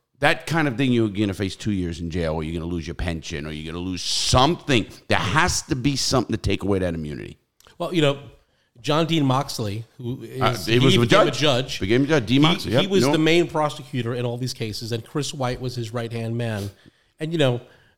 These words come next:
Speaker 2: you can make a mistake, like you just said, right? You, you know, you can make a mistake. Second time, it's like, "Oh, you guys gotta be careful." The third time, I mean, there's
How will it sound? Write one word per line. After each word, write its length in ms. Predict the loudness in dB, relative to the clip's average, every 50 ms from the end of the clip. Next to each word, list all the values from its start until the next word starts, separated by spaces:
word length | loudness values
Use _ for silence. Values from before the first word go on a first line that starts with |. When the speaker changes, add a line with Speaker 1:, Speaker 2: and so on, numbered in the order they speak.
| _ _ _ _ _ _ _
Speaker 2:
you 180 | 0 4 4 4
can 140 | 4 4 2
make 140 | 2 2 2
a 40 |
mistake, 400 | 2 0 0 -2 -4 -6 -8 -12 -20 _ _ _ _ _ -4
like 220 | 0 0 0 0
you 60 | 0
just 120 | -2 -2 -2
said, 160 | -2 -2 -2
right? 120 | -2 -2
You, 120 | -2 -2 -2
you 120 | -2 0
know, 120 | 0 0 0
you 60 | 0
can 100 | -2 -2
make 100 | -2 -2
a 40 | -2
mistake. 260 | -2 -2 -2 -2 -4 -6 -16 _ _ -20 -20 -12
Second 400 | -6 -2 0 0 0 0 -2 -2
time, 300 | -2 -2 -2 -2 -2 -2
it's 160 | -4 -6 -6
like, 180 | -8 -8 -8 -8
"Oh, 280 | -8 -8 -8 -8 -8 -10 -10
you 80 | -8
guys 180 | -6 -6 -6 -4
gotta 160 | -4 -4 -4
be 100 | -4 -8
careful." 560 | -8 -4 -2 -2 -2 -2 -4 -8 -8 -10 _ _ _ _ _ _
The 60 | -18 -8
third 320 | -2 2 2 2 2 0
time, 340 | -2 -4 -4 -4 -8 -10 -14 _ _ _ _ _ _ _ _ _ _ _ _ _ _ -8
I 40 | -4
mean, 160 | -2 0 2
there's 380 | 4 4 2 2 0 -4 -10 -14